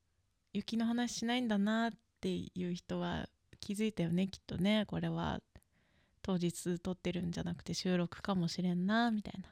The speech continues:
まあ、そこまで考えてくれる人はいないかもしれないけれども、そうそう、なんかまあ、そういうね、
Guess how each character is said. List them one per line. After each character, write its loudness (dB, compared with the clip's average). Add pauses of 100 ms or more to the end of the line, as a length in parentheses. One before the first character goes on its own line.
(200)
ま -2
あ、 -12
そ 0
こ 2
ま 4
で 0
考 -2 (160)
え -4
て -8
く -6
れ -2
る -4
人 -10
は -2
い -2
な -6
い -10
か -6
も -4
し -4
れ -2
な -2
い -4
け 2
れ 0
ど 0
も、 4 (960)
そ 2
う -2
そ -4
う、 -6 (120)
な 2
ん 0
か -4
ま 0
あ、 -6
そ -4
う 0
い -2
う -2
ね、 0